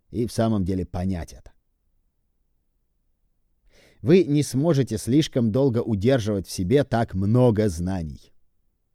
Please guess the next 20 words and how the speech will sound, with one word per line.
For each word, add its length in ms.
Это 240
знание 540
нельзя 440
удержать, 520
оно 280
вырвется 580
наружу. 440
Поэтому 600
мы 200
заинтересованы 800
в 80
том, 220
чтобы 300
мы, 280
и 180
те, 180
кто 160
поверхностно 720
интересуются 640
саентологией, 800